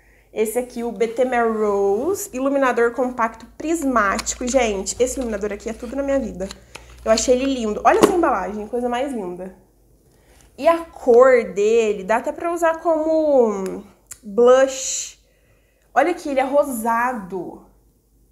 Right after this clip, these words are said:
Eu amei demais, gente. Eu tô apaixonada. Eu tô muito apaixonada. Eu tô,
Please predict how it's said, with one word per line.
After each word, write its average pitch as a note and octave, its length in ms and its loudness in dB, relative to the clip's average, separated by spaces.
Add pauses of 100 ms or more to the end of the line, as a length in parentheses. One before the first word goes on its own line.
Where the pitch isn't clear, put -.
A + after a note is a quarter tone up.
(360)
Eu C#4 220 -2
amei C#4+ 400 -4
demais, A#3+ 480 -6
gente. A#3+ 180 -10
Eu B3 120 -2
tô C4 120 -2
apaixonada. - 440 -8 (400)
Eu - 80 -20
tô F4+ 260 -6
muito D#4+ 300 -8
apaixonada. D4 360 -8
Eu C4+ 80 -4
tô, C#4+ 100 -4